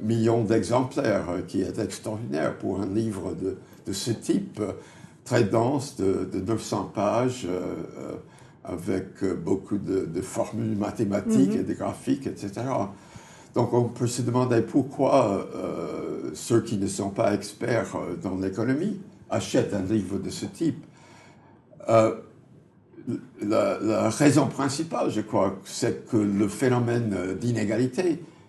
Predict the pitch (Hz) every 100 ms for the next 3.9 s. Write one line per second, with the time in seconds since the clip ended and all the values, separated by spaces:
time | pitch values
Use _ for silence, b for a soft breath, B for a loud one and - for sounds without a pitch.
0 | B B _ - 120 117 - - - -
1 | 131 120 - 147 143 131 117 123 - -
2 | 120 - 151 - 120 101 - 104 123 -
3 | - 127 - - - - 80 87